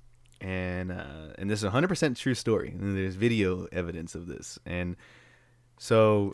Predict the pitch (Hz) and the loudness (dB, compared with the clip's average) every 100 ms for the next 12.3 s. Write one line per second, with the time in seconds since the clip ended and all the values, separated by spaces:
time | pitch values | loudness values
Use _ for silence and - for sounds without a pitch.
0 | - 104 107 123 135 127 - 113 101 98 | -2 0 4 4 4 2 6 4 4 2
1 | 92 90 - _ _ - _ _ _ _ | 2 0 -6 _ _ -20 _ _ _ _
2 | _ _ _ _ _ _ - _ - 101 | _ _ _ _ _ _ -20 _ -8 0
3 | 101 104 107 98 98 92 87 87 92 95 | 2 4 2 0 0 0 0 -2 -6 -10
4 | _ _ _ _ 117 104 73 50 95 82 | _ _ _ _ -2 -2 -2 -8 -10 -8
5 | - 90 - _ - - 104 151 90 - | -8 -12 -16 _ -12 -8 -6 -6 -6 -4
6 | 92 90 - 101 - 370 294 - - - | -4 -4 -4 -6 0 0 0 -4 -14 -20
7 | - - - 151 107 143 - 131 123 117 | -18 -20 -8 -6 -4 -6 -2 0 0 0
8 | 120 127 - 120 165 - - 98 107 - | 0 0 -4 -4 -2 -4 -6 -8 -10 -2
9 | 220 226 - 127 160 120 - 98 92 _ | -2 -2 -4 0 0 0 -2 -4 -4 _
10 | - - 95 92 104 95 95 98 98 98 | -14 -4 -4 -2 -2 -2 0 2 2 0
11 | 95 98 95 - 92 92 - 87 - 120 | 0 0 -2 -2 -6 -6 -8 -8 2 4
12 | 170 - | 4 -2